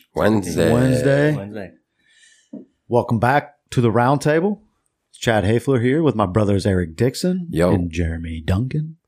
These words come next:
Speaker 2: And we are on episode three. And we are grateful you are here. And
Speaker 1: And Chad's married.
Speaker 2: yeah, I, I felt weird, like, segueing my, my own, my own, uh,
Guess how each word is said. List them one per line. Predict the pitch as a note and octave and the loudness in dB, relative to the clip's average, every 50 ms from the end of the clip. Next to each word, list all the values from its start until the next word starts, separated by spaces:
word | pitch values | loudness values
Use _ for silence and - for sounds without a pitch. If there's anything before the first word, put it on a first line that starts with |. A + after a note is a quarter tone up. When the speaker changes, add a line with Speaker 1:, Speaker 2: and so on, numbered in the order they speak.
| _ _ _ _ _ _ _ _ _ _ | _ _ _ _ _ _ _ _ _ _
Speaker 2:
And | - G#2 | -2 0
we | G2+ C3+ D#3 | 2 2 2
are | C#3 G#2+ G2+ | 4 4 2
on | G#2 G#2 | 2 2
episode | A2+ A2+ - B2+ - C3 C3 B2 | 0 0 0 0 0 0 0 2
three. | C#3+ D#3+ F3 C#3+ - _ _ _ _ _ _ _ _ _ _ _ - _ - | 0 -2 -2 -2 -8 _ _ _ _ _ _ _ _ _ _ _ -20 _ -2
And | A2+ G#2+ | 0 2
we | A2 B2+ A#2+ | 4 4 2
are | G2 F#2 | 2 0
grateful | F2 G#2 A#2+ C#3+ D3+ D3 - D#3+ D#3+ D#3+ | 0 2 2 2 2 0 0 0 0 2
you | D3+ C#3+ B2+ A2+ | 2 2 4 4
are | G#2 G2 | 2 2
here. | F2+ C3+ D3+ E3 F#3 G#3 A3 A3 - _ _ _ - _ _ _ _ _ _ _ _ _ _ _ _ _ | 2 2 2 2 2 0 -2 -4 -10 _ _ _ -20 _ _ _ _ _ _ _ _ _ _ _ _ _
And | G#2+ G#2 G2+ G2+ G2 F#2+ F2+ E2+ - - _ _ _ _ _ _ _ _ _ _ _ _ _ | -4 -4 -2 -2 -4 -4 -6 -8 -10 -14 _ _ _ _ _ _ _ _ _ _ _ _ _
Speaker 1:
And | - G2 | -2 -2
Chad's | - - G#2 F#2 F#2+ F#2 | 2 2 2 2 2 0
married. | F#2 F#2+ F2+ F2+ F2 F2 F2 F2+ - _ _ _ _ _ _ _ _ - | 0 2 2 4 2 2 0 -2 -10 _ _ _ _ _ _ _ _ -4
Speaker 2:
yeah, | A2+ A#2+ D3 E3+ C#3+ G#2 F2+ - _ _ _ _ _ _ - - | 0 0 2 2 0 -2 -4 -10 _ _ _ _ _ _ -12 -6
I, | B2 C#3 D#3 | -2 0 0
I | F3 D#3 D3 | 2 2 0
felt | - - D#3+ E3+ D#3+ C#3+ | 0 0 0 0 2 2
weird, | C3 C#3 D#3 F3+ D#3+ C3+ | 2 2 2 2 2 2
like, | C3 A#2 A2 - | 2 0 0 0
segueing | - - C3 C3 A#2 A#2+ B2+ C3 B2+ A#2+ A#2+ | -2 -2 0 0 2 2 0 0 0 0 0
my, | A#2 A#2 A2+ A2+ A2+ A#2+ - - | 2 2 2 2 0 0 -2 -4
my | _ A#2+ A#2 A2+ A2+ | _ 0 2 2 2
own, | A2+ A#2 A2+ A2+ A2 G2+ F#2+ - _ - - - - - _ _ _ _ _ _ _ _ _ _ _ _ _ _ | 2 2 2 0 0 -2 -4 -10 _ -20 -20 -20 -20 -20 _ _ _ _ _ _ _ _ _ _ _ _ _ _
my | G#2+ G#2+ G#2+ G#2+ | -2 -2 -2 -2
own, | G#2+ G#2+ A2 G#2+ | -2 -2 -2 0
uh, | G#2+ G#2 G#2 G#2 F#2+ D2+ | 0 0 0 -2 -2 -4